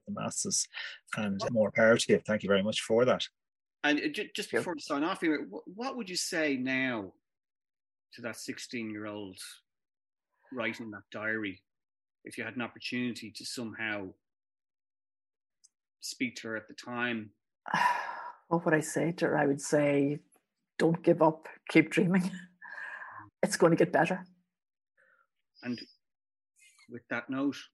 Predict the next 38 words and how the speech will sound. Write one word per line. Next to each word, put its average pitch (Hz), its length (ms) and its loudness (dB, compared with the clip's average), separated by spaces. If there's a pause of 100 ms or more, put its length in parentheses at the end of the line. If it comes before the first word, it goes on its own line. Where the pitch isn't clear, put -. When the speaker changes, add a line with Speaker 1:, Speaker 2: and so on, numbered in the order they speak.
(180)
Speaker 2:
on 120 140 -10
that 117 180 -12
note, 135 260 -6 (160)
that, 113 120 -14 (140)
that's - 280 -12
something, 127 300 -6
a 120 40 -6
lesson 127 320 -4
that 127 100 -8
we 123 80 -10
could 110 140 -10
all, 139 380 0 (340)
perhaps 120 420 -6
in 127 100 -6
challenging 120 500 -4
times, 120 460 -6
through 120 380 -6 (1120)
the 139 60 -14
turmoil 131 440 0
the 123 60 -6
world 123 300 -2
has 117 160 -8
been 139 260 4
in 123 180 0
recently 127 460 -4
and 123 160 -2
is 135 240 2
indeed 127 460 0
now, 123 460 -2 (640)
is, - 220 -12
is, 110 300 -12 (200)
is 120 140 -10
hope, 147 340 0
isn't 135 200 -2
it, 143 120 -2
Emer? 120 240 -2
Isn't 113 200 -6
that 131 160 -6